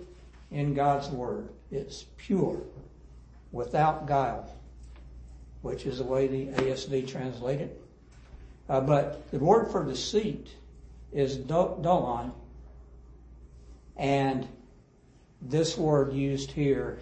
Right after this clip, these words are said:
just has an alpha in front of it, which means it's just the opposite.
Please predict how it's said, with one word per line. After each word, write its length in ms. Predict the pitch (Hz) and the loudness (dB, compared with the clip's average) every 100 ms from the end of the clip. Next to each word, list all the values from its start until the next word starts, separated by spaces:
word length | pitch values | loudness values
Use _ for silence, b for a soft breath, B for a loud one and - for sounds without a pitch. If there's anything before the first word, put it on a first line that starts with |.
| - | -10
just 240 | 127 - - | -10 -10 -6
has 320 | 131 131 - | -4 -4 -6
an 100 | - - | -12 -6
alpha 460 | 123 127 - 117 - | -4 -4 -6 -12 -14
in 100 | 117 | -16
front 300 | - 131 127 | -8 -6 -6
of 140 | 113 110 | -8 -10
it, 80 | - | -10
which 240 | 147 135 - | -8 -8 -6
means 300 | 127 123 139 | -8 -8 -12
it's 160 | - | -14
just 320 | - 135 - | -12 -10 -10
the 100 | 131 | -12
opposite. 420 | 107 110 - - | -12 -12 -14 -16